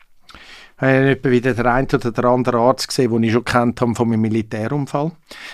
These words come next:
Die haben die Röntgenbilder schnell angeschaut und haben gesagt, «Schau, Pfändler, siehst du die Wirbelsäule da, Nacken, Halswirbel fünf, sechs und sieben, siehst du die feinen Rissli da durch?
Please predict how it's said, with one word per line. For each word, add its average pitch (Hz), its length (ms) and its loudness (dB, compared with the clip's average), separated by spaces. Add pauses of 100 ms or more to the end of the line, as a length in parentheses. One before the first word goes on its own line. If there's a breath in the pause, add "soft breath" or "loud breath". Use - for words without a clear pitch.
(120)
Die 135 60 0
haben 123 140 2
die 127 80 2
Röntgenbilder 127 640 0
schnell 113 260 0
angeschaut 135 460 2
und 131 60 -8
haben 107 120 -6
gesagt, 113 280 -4
«Schau, 147 80 -4
Pfändler, 147 460 -2
siehst - 360 -2
du 143 40 -4
die 127 160 -4
Wirbelsäule 135 640 -4
da, 131 220 -2
Nacken, 131 400 -2 (580 loud breath)
Halswirbel 127 440 2
fünf, 135 240 2
sechs - 340 0
und 117 140 -4
sieben, 151 280 0
siehst - 300 0
du 165 40 -4
die - 60 -6
feinen 156 260 2
Rissli 147 380 0
da 151 140 0
durch? 110 320 0